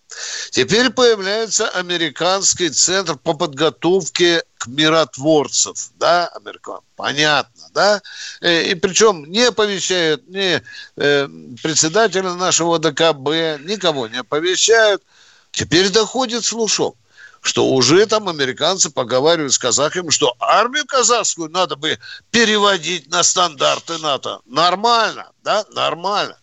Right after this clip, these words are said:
Решила во время специальной, э, э, военной операции, решила Киргизия передать полтора десятка беспилотников для российской армии.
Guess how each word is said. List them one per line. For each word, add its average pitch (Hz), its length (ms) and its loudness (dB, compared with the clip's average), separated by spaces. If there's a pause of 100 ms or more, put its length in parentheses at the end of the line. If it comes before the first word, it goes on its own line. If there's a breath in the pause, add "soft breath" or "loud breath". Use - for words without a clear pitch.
(640 loud breath)
Решила 233 500 2
во 247 140 4
время 240 320 -2
специальной, 208 760 -2
э, 160 260 2
э, 156 400 4
военной 160 580 2
операции, 160 800 0
решила 240 460 -2
Киргизия 180 720 0
передать 220 600 0
полтора 208 420 2
десятка 180 520 0
беспилотников 180 960 0
для 190 240 4
российской 160 720 0
армии. 98 460 -2